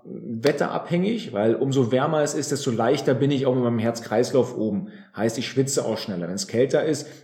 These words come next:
werde ich sowieso nie dahin kommen, egal was ich draußen mache. Aber insgesamt, klar, paar Dinge fürs Herz-Kreislauf-System, deshalb das Lauf-A B C ein bisschen zügiger, dass man auch da kurz hochkommt,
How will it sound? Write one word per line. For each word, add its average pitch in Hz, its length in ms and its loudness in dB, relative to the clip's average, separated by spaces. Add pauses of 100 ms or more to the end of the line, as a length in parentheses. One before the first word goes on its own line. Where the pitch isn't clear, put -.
werde 110 80 0
ich 120 100 0
sowieso 120 520 2
nie 143 180 0
dahin 135 320 4
kommen, 131 160 0
egal 113 320 2
was 123 160 2
ich 110 120 -2
draußen 110 360 0
mache. 104 320 -4 (760)
Aber 135 500 2
insgesamt, 135 800 0
klar, 107 420 -4
paar 131 260 -4
Dinge 151 260 0
fürs 135 320 -2
Herz-Kreislauf-System, 151 960 -2
deshalb 131 300 0
das 123 280 0
Lauf-A 113 600 0
B 131 120 0
C 127 220 -2
ein 123 80 0
bisschen 120 260 -2
zügiger, 196 800 -2
dass 120 200 -2
man 117 120 0
auch 110 200 -2
da 110 180 -4
kurz 165 480 -2
hochkommt, 160 480 -2